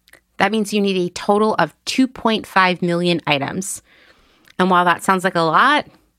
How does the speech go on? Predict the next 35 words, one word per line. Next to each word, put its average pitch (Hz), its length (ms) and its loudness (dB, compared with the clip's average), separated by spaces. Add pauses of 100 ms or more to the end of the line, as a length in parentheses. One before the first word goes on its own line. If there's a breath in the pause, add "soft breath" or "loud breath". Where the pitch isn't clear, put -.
(680 soft breath)
I 233 180 2
almost, 320 400 2
just 220 140 -8
based 196 200 -2
on 226 100 4
my 214 100 2
<laughs> - 20 2
experience, 254 640 -4 (280 soft breath)
don't 269 220 0
think 285 200 0
that 285 100 -4
that's 269 220 0
enough. 285 440 0 (840 soft breath)
I 262 160 4
think 302 200 2
that 294 100 -2
customers 208 520 -2
could 160 200 -6
be 185 120 -4
disappointed. 190 800 -4 (460 soft breath)
And 196 120 2
since 262 300 0
subscriptions 226 540 -4
are 196 60 -2
shipping 202 440 -4
in 190 140 0
and 185 100 0
out 175 160 2
of 160 60 -6
the 175 80 0
warehouse 165 480 2
all 165 140 2
through 170 180 -8
the 175 80 -2
month, 233 380 2